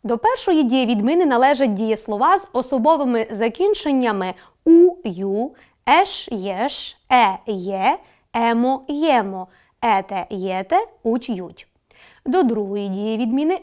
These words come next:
належать дієслова з особовими закінченнями «ую», «іш-їш», «ить-їть»,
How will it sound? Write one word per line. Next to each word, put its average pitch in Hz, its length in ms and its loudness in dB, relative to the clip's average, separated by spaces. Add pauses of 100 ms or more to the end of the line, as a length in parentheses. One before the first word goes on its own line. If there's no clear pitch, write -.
належать 247 600 0
дієслова 202 880 -2
з 247 140 -10
особовими 202 760 -6
закінченнями 349 960 -4 (100)
«ую», 196 720 -2 (420)
«іш-їш», 233 1040 -6 (480)
«ить-їть», 214 920 -4